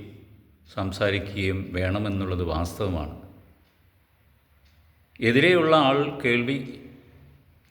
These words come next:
നന്നായിട്ട് ശ്രദ്ധയോടുകൂടി കേൾക്കണം എന്നുള്ളതും സത്യമായ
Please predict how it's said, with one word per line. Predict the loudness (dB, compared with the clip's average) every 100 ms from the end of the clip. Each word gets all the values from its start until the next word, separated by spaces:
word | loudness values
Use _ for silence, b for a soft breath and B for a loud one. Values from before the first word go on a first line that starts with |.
| -4
നന്നായിട്ട് | 0 2 4 4 2 0 -2 -4 -12 -16 -20 -20 -20 -20 -20 -20 -12
ശ്രദ്ധയോടുകൂടി | 0 0 4 4 6 2 0
കേൾക്കണം | -2 -2 -2 0 -2 -2 -6 -8
എന്നുള്ളതും | -6 -6 -4 -4 -4 -8 -14 -20 -16
സത്യമായ | -10 -4 -2 0 -2 -2